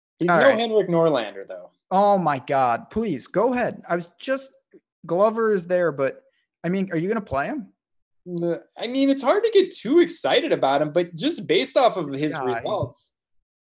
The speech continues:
Speaker 1: he feels underpriced, does he not, at seventy-three hundred? I mean, if his name was not Henrik Norlander and you just looked at the results, um,
Speaker 2: <laughs> If I look at the results, I'd be like, "Wow, this guy's an incredible putter." And then I found out it's Henrik Norlander.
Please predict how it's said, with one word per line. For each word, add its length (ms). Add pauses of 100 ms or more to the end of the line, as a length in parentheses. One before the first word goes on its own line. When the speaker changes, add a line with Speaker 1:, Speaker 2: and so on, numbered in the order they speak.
(720)
Speaker 1:
he 100
feels 340
underpriced, 640
does 140
he 100
not, 260
at 80
seventy-three 520
hundred? 280
I 80
mean, 180
if 100
his 180
name 240
was 140
not 240
Henrik 300
Norlander 460
and 40
you 80
just 180
looked 300
at 100
the 100
results, 880 (840)
um, 680
Speaker 2:
<laughs> 160
If 640
I 60
look 120
at 80
the 80
results, 380
I'd 80
be 80
like, 160
"Wow, 360
this 160
guy's 240
an 80
incredible 540
putter." 400
And 160
then 80
I 80
found 340
out 140
it's 120
Henrik 360
Norlander. 840